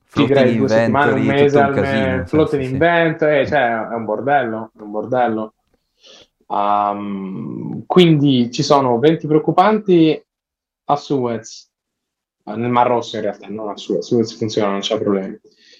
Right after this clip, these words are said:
Speaker 2: Questo che cosa potrebbe fare? Potrebbe spingere ancora di più il prezzo delle merci in Occidente, perché si crea un problema logistico che non si presentava da svariati decenni. Quindi,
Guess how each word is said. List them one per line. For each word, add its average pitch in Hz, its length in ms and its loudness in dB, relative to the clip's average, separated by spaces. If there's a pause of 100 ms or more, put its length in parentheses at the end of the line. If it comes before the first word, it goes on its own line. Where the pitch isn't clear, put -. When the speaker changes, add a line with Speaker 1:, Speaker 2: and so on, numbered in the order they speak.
(1120)
Speaker 2:
Questo 254 340 4
che 156 120 -4
cosa 180 300 2
potrebbe 175 500 0
fare? 160 320 0
Potrebbe 180 320 0
spingere 175 420 0
ancora 165 240 -2
di 170 100 -2
più 202 140 0
il 139 100 0
prezzo 180 320 -2
delle 147 140 2
merci 156 380 -4
in 143 80 -4
Occidente, 165 580 -2
perché 147 220 -8
si - 180 -8
crea 135 300 0
un 123 100 -4
problema 165 460 2
logistico 131 840 0
che 151 220 0
non 120 160 -4
si - 100 -8
presentava 123 840 0
da 120 360 -2
svariati 113 520 -6
decenni. 104 600 -6
Quindi, 110 500 0